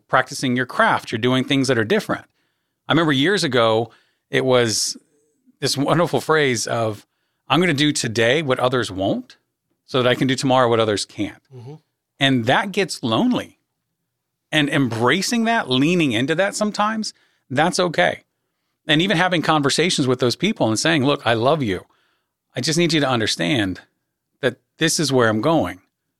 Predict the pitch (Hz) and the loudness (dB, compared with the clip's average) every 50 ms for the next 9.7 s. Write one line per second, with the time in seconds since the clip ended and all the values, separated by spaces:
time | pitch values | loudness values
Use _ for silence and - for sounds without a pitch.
0 | _ _ _ _ _ _ _ _ _ - 120 107 123 143 139 - 135 120 120 120 | _ _ _ _ _ _ _ _ _ -14 -6 0 0 0 2 0 0 2 2 2
1 | 113 107 104 107 120 110 98 87 - _ _ _ _ _ _ _ _ _ _ _ | 2 2 2 2 0 0 -2 -4 -8 _ _ _ _ _ _ _ _ _ _ _
2 | _ _ _ _ _ _ _ _ _ - 123 120 117 117 110 - - 123 123 120 | _ _ _ _ _ _ _ _ _ -6 -2 -2 0 -2 -2 -4 -2 0 0 0
3 | - 147 117 123 139 175 208 185 117 123 117 139 214 247 175 - - - - - | 0 0 2 2 2 2 0 -2 0 2 2 2 2 2 0 -2 -2 -2 -2 -2
4 | - - 294 - - 277 - - - 214 202 - - - - - - - 175 170 | 0 0 0 0 0 -2 -2 -2 0 -2 -2 -2 -4 -10 -16 -16 -12 -8 -4 -2
5 | 220 233 - - - - - - - - 196 202 190 175 170 202 214 208 - 151 | -2 -2 -4 -6 -16 -20 -20 -12 -4 -2 0 0 0 2 0 0 -2 -2 -2 -2
6 | 165 196 151 160 190 175 175 208 - - 151 135 135 127 147 208 175 - - 131 | 0 0 0 -2 -4 -2 -2 -2 0 0 2 2 2 2 2 0 0 -2 -2 -2
7 | 120 110 - - - - 139 143 135 131 123 123 123 123 143 135 135 131 - 160 | -2 -2 -4 -4 -2 0 0 2 2 0 0 -2 -2 -2 0 0 2 2 2 2
8 | 147 147 147 170 226 233 175 - 123 - 151 131 117 - 131 117 - - 113 120 | 2 2 2 2 0 0 0 0 0 0 0 0 0 0 -4 -4 -4 -2 -2 -2
9 | 196 233 - - - - - - - 131 147 127 98 | 0 0 -2 -4 -4 -8 -12 -8 -4 -2 -2 -2 -2